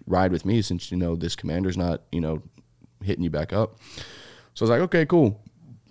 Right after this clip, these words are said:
So we go in, and, uh,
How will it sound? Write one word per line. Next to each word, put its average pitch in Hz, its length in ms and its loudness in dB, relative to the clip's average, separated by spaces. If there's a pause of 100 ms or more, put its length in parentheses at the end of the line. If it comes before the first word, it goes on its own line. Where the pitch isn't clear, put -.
(140)
So 127 480 6 (180)
we 110 100 2
go 135 240 10
in, 127 320 6 (840)
and, 110 320 2
uh, 98 420 2